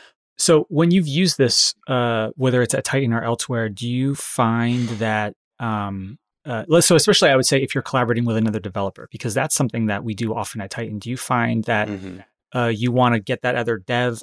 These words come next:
Speaker 1: also using, uh, Docker just like you, or is that ever really a problem?
Speaker 2: So it, it's, it's not, and, and I don't try to, to push it onto other developers either,
Speaker 1: <laughs>
Speaker 2: because,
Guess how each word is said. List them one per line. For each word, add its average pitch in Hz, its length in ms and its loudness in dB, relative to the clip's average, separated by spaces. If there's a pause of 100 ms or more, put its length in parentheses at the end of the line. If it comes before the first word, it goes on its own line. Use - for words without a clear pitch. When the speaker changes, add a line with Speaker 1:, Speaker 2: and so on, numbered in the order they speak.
Speaker 1:
also 139 320 2
using, 156 560 -4 (400)
uh, 143 160 -2
Docker 147 320 -4
just - 200 -2
like 120 200 -4
you, 165 520 0
or 113 600 -2 (140)
is 123 140 -8
that 123 200 -2
ever 123 200 -6
really 117 200 -4
a 98 60 -8
problem? 113 420 -8 (180)
Speaker 2:
So 160 380 4 (100)
it, 139 200 0
it's, - 380 -2
it's 131 200 -2
not, 117 600 0 (200)
and, 113 260 -2
and 117 160 0
I 107 120 0
don't 113 580 -2
try 107 400 0
to, 101 400 -6 (220)
to - 120 -18
push - 200 -6
it 104 80 -4
onto 104 180 -4
other 104 200 -2
developers 98 520 -4
either, 131 380 -2 (200)
Speaker 1:
<laughs> - 180 -20
Speaker 2:
because, 139 520 2